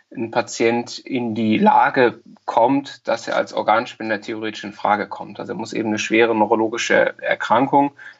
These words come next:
erleiden, damit er theoretisch als Organspender überhaupt in Betracht gezogen werden könnte.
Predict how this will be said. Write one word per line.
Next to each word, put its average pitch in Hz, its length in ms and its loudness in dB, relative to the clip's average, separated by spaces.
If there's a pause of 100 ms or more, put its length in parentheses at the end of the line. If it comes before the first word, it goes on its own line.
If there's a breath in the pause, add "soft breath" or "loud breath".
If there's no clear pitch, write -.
erleiden, 113 640 2 (320 soft breath)
damit 110 280 -2
er 120 400 4
theoretisch 131 640 -2
als - 160 -4
Organspender 104 640 0
überhaupt 104 300 -2
in 110 60 -6
Betracht 113 460 -4
gezogen 107 420 -6
werden 101 240 2
könnte. 104 380 -2